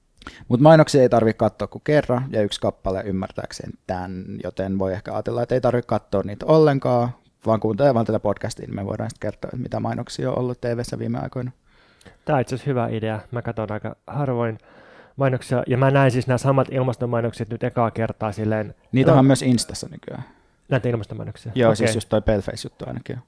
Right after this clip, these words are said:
Speaker 2: Onpas jännä, että mä en ole siellä törmännyt. Mut mä kävin siis Fiinikinossa leffassa, ja mä näin siellä vähän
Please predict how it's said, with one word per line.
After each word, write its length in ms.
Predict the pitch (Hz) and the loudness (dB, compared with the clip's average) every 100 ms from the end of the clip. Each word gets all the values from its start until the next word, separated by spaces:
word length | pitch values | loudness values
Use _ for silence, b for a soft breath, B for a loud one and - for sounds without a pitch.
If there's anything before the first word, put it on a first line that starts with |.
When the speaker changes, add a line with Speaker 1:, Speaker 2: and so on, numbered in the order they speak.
| - | -8
Speaker 2:
Onpas 300 | 131 117 - | -6 -6 -6
jännä, 220 | 113 107 | -6 -6
että 100 | 101 | -6
mä 60 | 107 | -8
en 40 | |
ole 60 | 104 | -8
siellä 200 | 113 101 | -8 -6
törmännyt. 360 | 107 107 110 B B - | -6 -6 -8 B B -4
Mut 100 | 123 | -2
mä 100 | 135 | 2
kävin 240 | 143 131 | 2 4
siis 240 | 139 - - | 0 -4 -6
Fiinikinossa 720 | 143 139 120 120 113 - 117 - _ | -2 -2 -2 -4 -4 -6 -10 -12 _
leffassa, 580 | 131 139 - 113 - 113 | 4 4 2 -8 -8 -6
ja 100 | 117 | -4
mä 100 | 113 | -2
näin 180 | 117 113 | -2 -2
siellä 340 | 120 117 117 - _ _ _ - - | -2 0 0 -4 _ _ _ -20 -6
vähän 280 | 127 120 | -2 -2